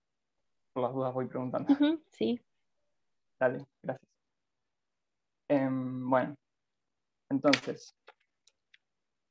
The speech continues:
Speaker 1: bueno, acá obviamente también la dirección perpendicular va a ser así y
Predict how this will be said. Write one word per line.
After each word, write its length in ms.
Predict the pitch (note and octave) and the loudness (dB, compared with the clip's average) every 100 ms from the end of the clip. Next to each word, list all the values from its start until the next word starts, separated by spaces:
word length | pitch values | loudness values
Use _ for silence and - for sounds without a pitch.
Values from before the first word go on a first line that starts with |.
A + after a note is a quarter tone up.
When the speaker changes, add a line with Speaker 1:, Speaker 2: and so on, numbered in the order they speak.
| _ _ _ _ | _ _ _ _
Speaker 1:
bueno, 180 | C#3 C3 | 0 2
acá 200 | A#2 C#3 | 4 6
obviamente 540 | C#3+ C#3 C#3+ D3 D#3 - _ _ _ _ | 6 6 6 6 2 -2 _ _ _ _
también 360 | C3+ C3 B2+ B2+ _ _ _ - | -4 -2 -4 -8 _ _ _ 0
la 120 | C3+ | 2
dirección 880 | B2+ B2+ - D3 C#3 C#3 C3+ C3+ C3+ - _ _ _ _ _ _ _ _ | 2 0 0 4 6 6 4 0 -4 -12 _ _ _ _ _ _ _ _
perpendicular 840 | C#3+ C3+ C3 C3+ C#3 C3+ C3+ C#3+ D3+ _ _ _ _ - | 2 4 4 2 4 6 6 6 0 _ _ _ _ -6
va 60 | C#3 | -4
a 40 | |
ser 180 | C#3 C3+ | 0 0
así 420 | C3+ D3+ D3+ D#3+ _ _ _ _ _ _ _ _ | 2 0 0 -2 _ _ _ _ _ _ _ _
y 580 | C#3 C3 B2+ B2+ B2+ | -2 -2 -4 -6 -8